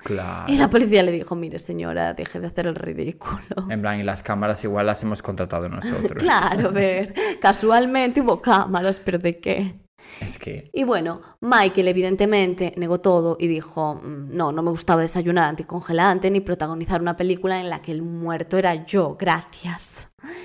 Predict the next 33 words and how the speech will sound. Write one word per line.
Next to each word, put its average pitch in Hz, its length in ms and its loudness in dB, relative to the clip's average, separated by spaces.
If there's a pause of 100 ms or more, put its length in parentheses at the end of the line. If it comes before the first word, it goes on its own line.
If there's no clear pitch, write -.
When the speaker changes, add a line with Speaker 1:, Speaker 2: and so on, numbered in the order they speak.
(300)
Speaker 2:
Y - 80 -2
bueno, 185 220 2
en 208 60 0
realidad 190 540 4
sus - 200 -12
palabras 175 600 -2
<laughs> - 40 -14
no 190 140 0
fueron 170 260 -2
estas, 190 460 -4
fueron, 156 380 -2
Speaker 1:
Bueno. - 60 -16 (400)
Speaker 2:
"Esa 302 200 2
es 240 100 -2
la 190 140 4
cosa 180 200 -6
más 233 180 -4
tonta 330 280 0
que - 80 -4
he 208 40 -2
escuchado 214 380 -4
en 247 80 -4
mi 180 100 -4
vida", 165 260 -8 (300)
Speaker 1:
<laughs> 123 460 -4
Speaker 2:
que 202 320 0 (160)
viene 185 240 2
a 165 40 -4
ser 175 200 -10
lo 80 60 -6
mismo. - 340 -10
Speaker 1:
Lo 101 100 -2
mismo. - 380 -10